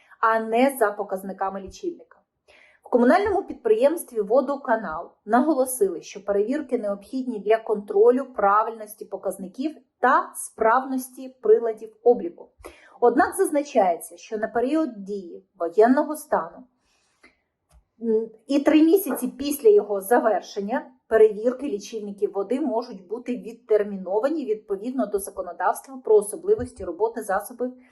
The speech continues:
вимірювальної техніки в умовах воєнного стану. Після завершення цього періоду комунальні служби відновлять перевірку в повному обсязі. В разі неможливості забезпечення доступу до приладів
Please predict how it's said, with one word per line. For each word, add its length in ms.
вимірювальної 840
техніки 500
в 100
умовах 380
воєнного 440
стану. 300
Після 400
завершення 840
цього 360
періоду 640
комунальні 600
служби 540
відновлять 640
перевірку 720
в 320
повному 420
обсязі. 580
В 60
разі 340
неможливості 840
забезпечення 760
доступу 520
до 120
приладів 500